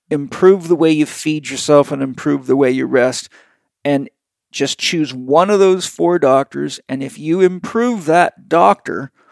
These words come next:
one percent a day for one hundred days, you will have a one hundred percent improvement in your s-, inner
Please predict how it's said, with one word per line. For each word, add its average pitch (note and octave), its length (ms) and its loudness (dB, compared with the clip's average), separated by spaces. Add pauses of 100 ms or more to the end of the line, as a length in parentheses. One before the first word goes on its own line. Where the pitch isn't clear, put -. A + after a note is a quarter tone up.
(220)
one D#3 400 0
percent - 760 -4 (400)
a C#3 100 -4
day B2 640 0 (600)
for - 180 -4
one C#3 300 -2
hundred C#3+ 320 -4
days, C#3+ 320 0
you C#3+ 100 -2
will C#3+ 140 0
have C3+ 280 -4
a B2+ 100 -2
one D3 360 -2
hundred D#3+ 340 -6
percent D3+ 280 -8
improvement C#3+ 580 -4
in C#3 100 -8
your C#3 160 -6
s-, - 240 -16
inner D3+ 300 -4